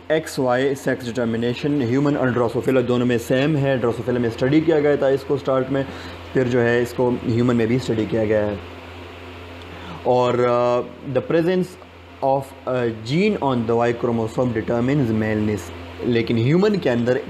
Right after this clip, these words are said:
क्या चीज़ एक डिफरेंट है, uh, unlike Drosophila,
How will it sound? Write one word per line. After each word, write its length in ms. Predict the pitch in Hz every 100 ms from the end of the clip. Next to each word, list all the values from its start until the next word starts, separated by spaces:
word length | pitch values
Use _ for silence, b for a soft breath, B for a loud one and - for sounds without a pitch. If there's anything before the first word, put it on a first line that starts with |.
| -
क्या 180 | 156 147
चीज़ 400 | 139 131 120 117
एक 220 | 113 110
डिफरेंट 440 | 123 - 151 139
है, 200 | 123 117 120 -
uh, 460 | 117 113 110 110 - 123
unlike 480 | 139 135 117 117 - 113
Drosophila, 600 | 117 117 131 131 117